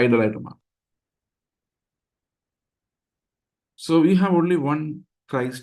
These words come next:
one Lord. We always remain servants and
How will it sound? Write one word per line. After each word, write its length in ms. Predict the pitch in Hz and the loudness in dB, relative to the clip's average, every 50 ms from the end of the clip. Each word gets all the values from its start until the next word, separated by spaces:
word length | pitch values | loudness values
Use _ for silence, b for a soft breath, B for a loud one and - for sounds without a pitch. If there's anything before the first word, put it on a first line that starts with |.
| - - 131 | -6 -4 -4
one 120 | 131 131 123 120 123 | -4 -2 -2 0 2
Lord. 240 | 123 117 117 117 - - _ _ _ _ _ _ _ _ _ _ _ _ _ _ _ _ _ - | 2 2 0 -2 -8 -16 _ _ _ _ _ _ _ _ _ _ _ _ _ _ _ _ _ -2
We 60 | 135 131 131 143 | 2 4 4 6
always 420 | 156 160 165 185 180 180 185 180 165 147 | 6 6 6 6 6 6 6 4 2 0
remain 240 | 143 147 151 151 143 147 | 0 0 -2 -2 -4 -4
servants 400 | 143 123 120 120 120 127 131 131 - _ _ _ _ _ _ _ _ _ _ - 156 165 | -4 -4 -4 -4 -6 -8 -10 -14 -20 _ _ _ _ _ _ _ _ _ _ -4 -2 0
and 100 | 175 | 2